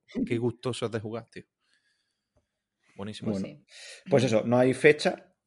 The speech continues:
Speaker 2: pero sí que sabemos que es P C y consolas.
Speaker 3: Y que es una súper buena noticia.
Speaker 2: Sí, sí, joder,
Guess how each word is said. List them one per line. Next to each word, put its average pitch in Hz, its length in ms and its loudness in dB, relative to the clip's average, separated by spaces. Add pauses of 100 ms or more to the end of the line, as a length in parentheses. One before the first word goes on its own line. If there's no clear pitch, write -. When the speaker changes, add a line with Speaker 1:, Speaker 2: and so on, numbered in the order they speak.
(240)
Speaker 2:
pero 107 220 2
sí - 160 -6
que 107 80 -8
sabemos 101 280 -4
que - 80 -4
es - 120 -6
P 101 140 -6
C - 260 -2
y 120 120 -10
consolas. - 800 -6 (340)
Speaker 3:
Y 220 120 -12
que 202 80 -10
es - 80 -14
una 190 140 -8
súper 175 260 -10
buena 175 180 -8
noticia. 170 440 -18
Speaker 2:
Sí, - 140 -8
sí, - 140 -8
joder, - 220 -6